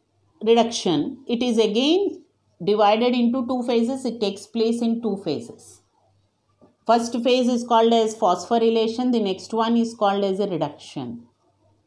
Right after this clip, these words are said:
And this phase also requires A T P and N A D P H. Altogether, eighteen A T P, N A D P H are required for the entire process of C three cycle.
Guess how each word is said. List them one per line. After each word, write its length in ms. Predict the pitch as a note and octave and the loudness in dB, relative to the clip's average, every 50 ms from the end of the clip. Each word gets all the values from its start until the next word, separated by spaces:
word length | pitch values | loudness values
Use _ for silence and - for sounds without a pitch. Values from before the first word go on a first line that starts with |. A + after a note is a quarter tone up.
| _ _ - _ _ _ _ _ | _ _ -20 _ _ _ _ _
And 420 | D3+ D#3 D#3 D#3 D#3 D#3+ D#3 D#3+ E3 | -2 0 2 2 2 0 0 -2 -2
this 280 | B3+ D#4 E4 - - | -2 -2 -2 -2 -6
phase 500 | - - A#3+ G3+ F3+ F3 F3+ F3 - - _ - | -2 0 2 2 2 0 -2 -4 -10 -18 _ 0
also 500 | F3 E3+ E3+ F3+ F3 - - G#3+ G3+ G3+ | 2 2 2 2 -2 -6 -4 -2 -2 0
requires 640 | F#3+ E3 E3+ - - F3 D#3 C#3+ C#3+ C#3+ C#3+ - - - | -2 -4 -6 -2 0 0 2 2 0 -2 -4 -10 -10 -2
A 280 | - G3+ G#3+ A#3+ A#3 A#3 | 2 4 4 4 4 2
T 200 | C4 C4 A#3 A#3 | 0 -2 0 0
P 160 | B3+ C4+ C4 | 0 0 0
and 120 | B3+ B3 A#3 | 2 2 2
N 140 | A3 G3+ G3 | 2 2 0
A 140 | G3 G3 F3+ | -2 -2 -2
D 160 | E3+ E3 D#3+ - | -2 -4 -4 -6
P 180 | - D#3+ D3 C#3+ A#2+ - _ | -8 -8 -8 -8 -12 -14 _
H. 200 | - - - _ _ _ _ _ _ _ _ _ _ _ - - - | -20 -20 -20 _ _ _ _ _ _ _ _ _ _ _ -20 -6 2
Altogether, 880 | E3 F3 G3+ A#3+ B3+ A#3 D4+ D4+ - C#4 C4+ A#3+ C4 C4 C4 B3+ B3 - - | 4 6 6 6 4 2 0 2 2 2 2 2 2 2 0 0 -2 -2 2
eighteen 440 | G#3 G3+ G#3+ A3+ A3+ B3+ C4 C4 B3+ | 2 2 2 2 0 0 0 0 2
A 80 | A#3+ A#3 A#3 | 2 0 0
T 140 | A#3+ A#3 A3+ A3+ | 0 -2 -2 0
P, 120 | A#3+ A#3 | 0 0
N 100 | A3+ G#3+ | 0 0
A 80 | G#3+ G#3+ | 0 0
D 120 | G#3 G#3+ G3+ G#3 | -2 -2 -2 -2
P 160 | G#3 G3+ G3+ | 0 0 0
H 220 | G3 F#3+ F#3+ - | 0 -2 -2 -2
are 100 | G#3 F3+ | -2 -2
required 540 | E3+ E3 E3 - F#3+ E3+ D#3+ D#3 D#3 D3+ - | -2 -4 -6 -2 -2 0 2 0 0 -2 -4
for 80 | - F3 | -8 -8
the 200 | E3 D#3+ F3 F3 | -4 -2 -2 -2
entire 400 | E3 E3+ E3+ E3+ F#3+ F#3 G3+ G#3+ | 0 -2 -2 0 0 0 0 0
process 580 | G#3+ - G3 F3 E3 E3+ E3 - E3+ E3 - - | -2 -2 -2 0 0 0 -2 -6 -10 -10 -6 -2
of 260 | D#3+ D3+ D#3 D#3 D#3 | 0 0 0 -2 -4
C 300 | - - - D#3 D#3 D#3 - | -10 -6 -6 -6 -6 -6 -6
three 160 | - E3 D#3 | -8 -8 -8
cycle. 640 | D#3 - - D3 C3 C3 C3 - - C3+ B2 A2+ | -8 -6 -6 -6 -6 -6 -10 -12 -10 -10 -10 -10